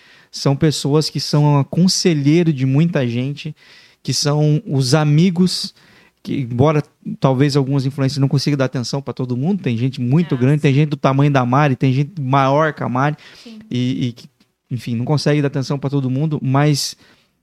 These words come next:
Speaker 1: falar, quando ela fala um story sincero, ela tá muitas vezes alcançando uma pessoa que tava precisando ouvir aquilo. Então,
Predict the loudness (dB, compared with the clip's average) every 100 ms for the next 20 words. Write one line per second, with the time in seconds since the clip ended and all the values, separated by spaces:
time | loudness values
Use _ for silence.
0 | _ -6 -2 0 0 0 2 2 2 0
1 | 2 0 2 2 2 0 0 -2 -2 0
2 | 0 0 -2 -2 -2 0 0 -2 -4 -2
3 | -2 0 0 0 -2 -4 -4 -6 -6 -6
4 | -6 -6 -4 -4 -4 -2 0 2 2 2
5 | 0 -2 -2 -2 -2 0 -2